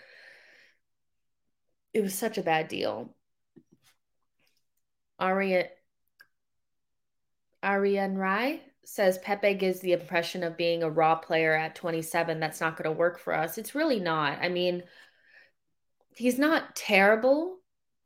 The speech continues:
but there's a lot of different factors that are going up against him. The contractual situation, the fact that he can't get in the team in front of a twenty-year-old, um, even though that twenty-year-old is Bukayo Saka,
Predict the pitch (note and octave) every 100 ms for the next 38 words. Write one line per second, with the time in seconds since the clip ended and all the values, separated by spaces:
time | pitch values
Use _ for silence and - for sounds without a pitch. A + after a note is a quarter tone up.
0 | _ F#3+ F#3 - - G#3 G3 G#3 G3+ F#3+
1 | G3+ A#3 G3 G3 - F3+ E3+ F3 F3+ F3+
2 | E3+ D#3+ E3 E3 E3 D#3+ D#3 D#3 D#3+ -
3 | D3 C3+ - D#3+ E3+ D#3 A#3+ A#3+ A#3+ A#3
4 | A3 A3+ A3 G3+ F#3+ F#3 F#3+ F3 F3 F3
5 | - - - _ _ F#3+ F#3+ F#3 - D#3+
6 | - F#3 E3+ - G#3+ D#3+ G3+ F#3 F3+ E3+
7 | - F3 F3 F3+ - _ _ _ _ -
8 | F#3 D#3 F#3+ F3+ E3+ E3 - F3+ F3+ F3+
9 | F3+ E3+ E3+ E3+ F3 - - - - F#3
10 | F3+ E3+ E3+ - - G3+ A3 G#3 G3+ -
11 | G3 F#3 F3+ F3 E3+ D#3 E3+ F3 E3+ E3+
12 | E3+ D#3+ D#3+ D#3 D#3+